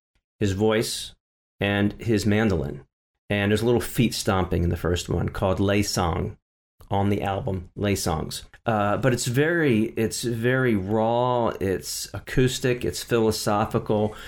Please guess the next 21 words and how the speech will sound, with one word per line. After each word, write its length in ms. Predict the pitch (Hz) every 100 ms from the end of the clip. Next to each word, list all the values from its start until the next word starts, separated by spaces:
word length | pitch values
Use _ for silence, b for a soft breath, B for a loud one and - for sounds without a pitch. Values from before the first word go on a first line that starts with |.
| B B B -
Uh, 220 | 98 92
he's 380 | 107 107 95 -
analyzing 720 | 117 117 110 107 110 113 101
some 320 | - 104 98
religious 420 | 98 107 104 104
constructs. 840 | - 104 104 - - 104 208 - B B B
I 40 | 220
just 160 | 262 170
recently 440 | 160 - - 107
read 320 | 104 98 95
that 100 | -
he 160 | 101 101
drew, 240 | 107 101
he 160 | - 117
grew 240 | 104 107 101
up 120 | 98
in 360 | 101 98 95
a 320 | 98 92 90 85 B B B _
Christian 480 | - 131 131 - 104
evangelical 840 | 101 98 101 95 90 107 104 90 90
family. 640 | - 87 - - -